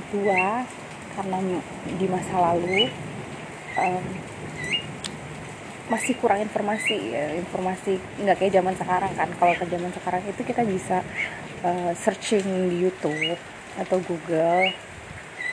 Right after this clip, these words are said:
atau platform-platform lain yang bisa,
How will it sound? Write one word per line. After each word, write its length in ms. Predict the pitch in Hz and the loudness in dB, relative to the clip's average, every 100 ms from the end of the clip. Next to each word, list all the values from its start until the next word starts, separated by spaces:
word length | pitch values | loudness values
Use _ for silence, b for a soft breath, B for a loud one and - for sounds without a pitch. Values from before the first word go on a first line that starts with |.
| - | -6
atau 160 | - 180 | 0 2
platform-platform 960 | - 170 190 175 180 196 180 - 190 | 4 4 4 2 0 -2 -2 -2 -2
lain 260 | 185 175 196 | 2 2 2
yang 140 | 208 214 208 180 | 2 2 0 -2
bisa, 240 | - 214 | 0 -2